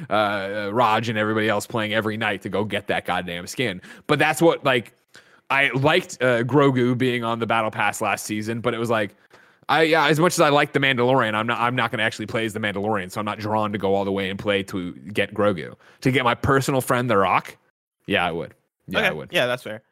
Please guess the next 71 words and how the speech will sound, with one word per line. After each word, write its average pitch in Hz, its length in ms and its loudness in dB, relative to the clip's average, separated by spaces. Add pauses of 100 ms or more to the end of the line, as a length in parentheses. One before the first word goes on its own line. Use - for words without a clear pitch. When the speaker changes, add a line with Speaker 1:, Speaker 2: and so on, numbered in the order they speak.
(160)
Speaker 2:
And 175 100 0
I 196 40 4
guess 202 220 2
I, 185 140 4
like, 180 140 4
I 180 120 4
could 185 120 -4
see, 180 240 -4
uh, 147 220 0
if, 151 220 -6 (240)
I 170 40 -4
mean, 175 120 -2
again, 151 260 0
if 135 120 -6
there 160 80 2
was 147 100 -2
some, 143 240 -4
somebody 139 300 -6
in 127 100 -8
there 123 180 -2
that 117 160 0
I 127 100 4
was 123 280 -4
very 135 340 0
much 123 200 -2
a 127 40 -6
big 113 180 -6
fan 104 280 -8
of, 104 160 -12
right? 113 140 -4
Like, 113 120 -4
a, 120 60 -6
Speaker 1:
Mm-hmm. 151 140 -6
Speaker 2:
a 135 40 0
very, 135 240 0
like, 143 140 0
I 175 80 4
like, 156 180 0
I 156 60 2
love 147 180 0
The 123 80 -2
Rock, 110 220 -4
obviously, 104 360 -8
but 113 220 -2 (300)
if 170 80 2
they 185 80 4
got 185 180 4
a 170 40 2
character 160 440 2
or 131 60 0
something 127 360 -4
that 127 100 4
I 123 80 6
was 123 120 0
obsessed - 460 -6
with, 110 320 -8
and 143 100 2
it 139 100 2
was 139 220 2
the 127 80 -8
same 123 240 -8
thing 120 220 -6
of, 110 180 -4 (300)
"Hey, 175 160 4
he, 175 160 -4
you 180 100 -4
can 202 140 -8
go 185 180 2
through 175 440 0
and 143 180 -2
collect 160 440 -2